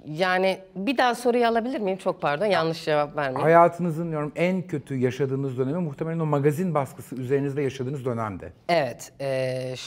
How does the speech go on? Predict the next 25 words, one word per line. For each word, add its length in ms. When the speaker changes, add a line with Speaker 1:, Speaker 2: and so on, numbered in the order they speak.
Speaker 1:
şöyle 480
aslında 560
bir 60
sabah, 380
en 200
başına 300
dönersek, 540
bir 60
sabah, 400
e, 560
bir 160
sürü 360
telefonla 560
uyandığım 680
bir 120
günle 360
başlayayım, 420
daha 220
doğru 180
olacak. 440
E, 600
sudan 440
çıkmış 580
balığa 500
döndüm. 260